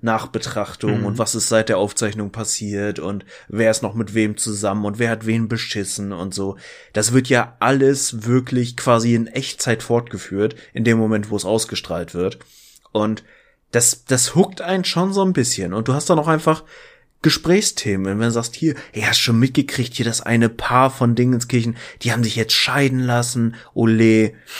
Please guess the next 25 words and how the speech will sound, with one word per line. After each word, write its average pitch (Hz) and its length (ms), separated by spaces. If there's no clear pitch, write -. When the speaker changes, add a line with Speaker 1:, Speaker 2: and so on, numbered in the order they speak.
Speaker 1:
So, 101 200
mm. 92 260
Speaker 2:
Ole, 127 540
richtig 117 240
gut. 131 260
Ja, 147 100
es 156 100
ist 160 140
aber 147 200
auch, 147 340
also 123 120
man 143 100
muss 135 120
sagen, 131 240
es 120 80
hat 127 100
ja 127 100
so, 135 500
also 104 220
wahrscheinlich 113 360
war 110 60
das 110 120
früher 113 520
ähnlich 135 520
hoch, 160 320